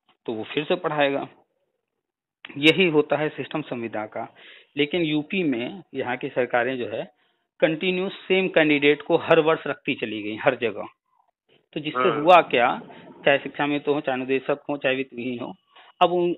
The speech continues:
Speaker 1: आप लोगों की थोड़ी सी उम्मीदें बढ़ गई कि नहीं, अब हम तो पढ़ा ही रहे हैं, गवर्नमेंट, अ, हमारे लिए, अ, जो है, अस्थायी करेगी। आप लोग मांग भी करते रहे, अखिलेश सरकार
Speaker 2: हाँ।
Speaker 1: आई,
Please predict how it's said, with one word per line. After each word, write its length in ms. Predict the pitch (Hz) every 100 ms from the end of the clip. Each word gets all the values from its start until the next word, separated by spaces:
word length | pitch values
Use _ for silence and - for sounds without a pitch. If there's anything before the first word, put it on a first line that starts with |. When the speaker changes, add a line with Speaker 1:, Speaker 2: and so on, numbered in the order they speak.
| 156
Speaker 1:
आप 200 | 143 165
लोगों 260 | 165 170
की 240 | 165 175 165
थोड़ी 220 | - 156
सी 120 | 160
उम्मीदें 460 | 147 147 143 151 139
बढ़ 140 | 131
गई 200 | 135 143
कि 80 | 143
नहीं, 100 | 131
अब 60 |
हम 100 | 123
तो 100 | 127 -
पढ़ा 180 | 123 131
ही 80 | 147
रहे 120 | 147
हैं, 160 | 156
गवर्नमेंट, 640 | 143 123 120 131 127 123 143
अ, 280 | 139 131 120
हमारे 220 | 127 123
लिए, 140 | 135
अ, 120 | 139 -
जो 380 | 135 127 123 113
है, 200 | 127 233 _ -
अस्थायी 340 | 143 - 127
करेगी। 300 | 127 147 165
आप 160 | 139 131
लोग 80 | 123
मांग 260 | 120 147
भी 80 | 160
करते 280 | 156 156 165
रहे, 240 | 160 135 - _ _ _ _
अखिलेश 320 | 147 - 156 156
सरकार 400 | 147 143 151 151
Speaker 2:
हाँ। 80 |
Speaker 1:
आई, 300 | 156 131 110